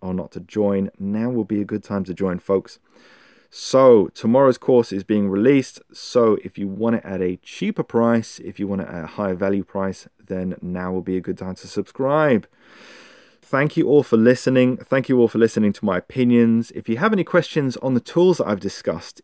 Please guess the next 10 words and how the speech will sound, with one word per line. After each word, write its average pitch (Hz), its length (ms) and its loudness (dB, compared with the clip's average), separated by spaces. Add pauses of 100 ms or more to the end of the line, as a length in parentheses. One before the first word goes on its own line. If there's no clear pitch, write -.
in 90 520 -6
this 92 180 -4
podcast 90 500 -8
as 90 100 -14
well, 101 360 -4 (160)
feel 175 160 -4
free 143 260 0
to - 140 -8
contact - 360 -6
me. 98 280 -2